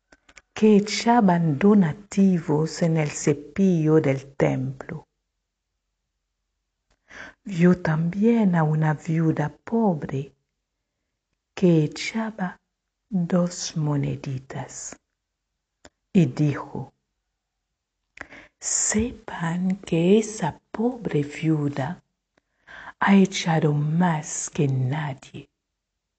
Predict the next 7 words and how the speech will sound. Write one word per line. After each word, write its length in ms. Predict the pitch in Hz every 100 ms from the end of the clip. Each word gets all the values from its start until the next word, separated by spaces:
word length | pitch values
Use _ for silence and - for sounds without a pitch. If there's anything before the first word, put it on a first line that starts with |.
| _ _ _ _ _ _ _ _ _
porque 440 | - 151 - - - _ _
todos 560 | 202 247 254 185 - 170
los 240 | 156 156
demás 1000 | 143 143 143 147 139 151 190 - - - _ _ _ _ _ _
han 220 | 214 208
echado 640 | 180 - - 170 160 156 147
de 400 | 143 151 147